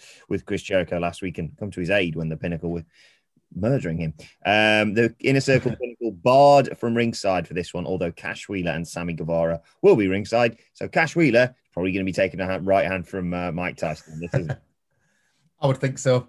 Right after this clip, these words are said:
Speaker 2: Um, the way Tyson was swinging last week, I think everybody's got a taste for a little bit more of that. Um,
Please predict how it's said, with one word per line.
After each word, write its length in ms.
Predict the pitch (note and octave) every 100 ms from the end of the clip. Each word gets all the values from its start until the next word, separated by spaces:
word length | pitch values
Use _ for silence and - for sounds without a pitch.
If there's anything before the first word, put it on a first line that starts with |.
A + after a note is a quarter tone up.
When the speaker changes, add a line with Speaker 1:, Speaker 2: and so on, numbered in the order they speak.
| _
Speaker 2:
Um, 240 | B2+ A#2+
the 60 | A#2+
way 100 | B2
Tyson 380 | B2 B2 A#2 A#2
was 120 | A#2
swinging 340 | - A#2+ A2 G#2
last 240 | G#2 -
week, 180 | G2+ G2
I 40 | G#2
think 100 | G#2
everybody's 260 | G#2+ G#2+
got 100 | G2+
a 40 | F#2+ -
taste 200 | G2+ -
for 80 |
a 40 | G#2
little 120 | G2+
bit 100 | F#2+
more 280 | G#2 G2+ F#2+
of 60 |
that. 220 | F#2+ F2+ - _ - _
Um, 520 | A#2 G#2+ G2+ G2+ F#2+